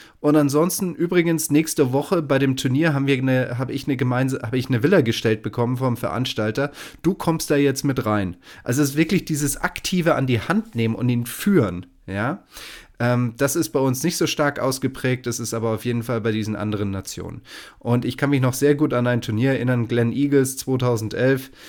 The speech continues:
da gab's diese französische Tafel und da saßen zwanzig, dreißig Franzosen dran und jeden Abend, du hast es richtig gesagt, gab's da einfach eine riesen Partystimmung. Ähm, bei uns ist es natürlich, kommt es jetzt auch immer mehr, weil wir ja auch immer mehr Spieler hier draußen sind.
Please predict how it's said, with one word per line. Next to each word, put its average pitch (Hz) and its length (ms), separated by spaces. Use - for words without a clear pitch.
da 113 180
gab's 120 320
diese 120 240
französische 135 800
Tafel 113 440
und 104 140
da 110 120
saßen 113 420
zwanzig, 127 480
dreißig 110 420
Franzosen 110 540
dran 101 240
und 107 240
jeden 123 400
Abend, 104 480
du 110 100
hast 107 200
es - 220
richtig 120 280
gesagt, 104 360
gab's 104 200
da 104 120
einfach 101 200
eine 98 180
riesen 110 260
Partystimmung. 104 760
Ähm, 110 260
bei 117 100
uns 147 340
ist 131 240
es 135 140
natürlich, 131 720
kommt 131 220
es 131 120
jetzt - 220
auch 143 280
immer 131 340
mehr, 123 600
weil 127 200
wir 127 80
ja 127 180
auch 123 180
immer 120 260
mehr 117 300
Spieler 165 460
hier 151 200
draußen 143 580
sind. 147 460